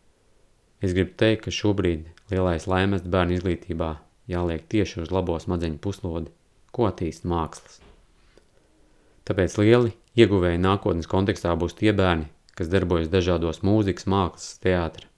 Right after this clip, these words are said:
vai deju pulciņos, vai apmeklē kādu virzienu mūzikas un mākslas skolā, vai nodarbojas ar kādu no mākslām pašmācības ceļā. Ideālā gadījumā būtu veidojama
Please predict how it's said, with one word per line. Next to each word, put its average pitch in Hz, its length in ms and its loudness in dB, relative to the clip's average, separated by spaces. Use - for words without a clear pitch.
vai 87 160 0
deju 87 240 0
pulciņos, 80 560 -6
vai 87 120 2
apmeklē 98 400 0
kādu 90 380 0
virzienu 92 640 0
mūzikas 90 420 -2
un 87 120 0
mākslas - 260 -2
skolā, 85 360 -4
vai 87 100 -2
nodarbojas 87 600 0
ar 80 100 -8
kādu 85 300 -2
no 85 100 -2
mākslām 87 460 -2
pašmācības 82 720 -6
ceļā. 80 260 -6
Ideālā 95 480 4
gadījumā 92 460 4
būtu 87 240 0
veidojama 90 560 2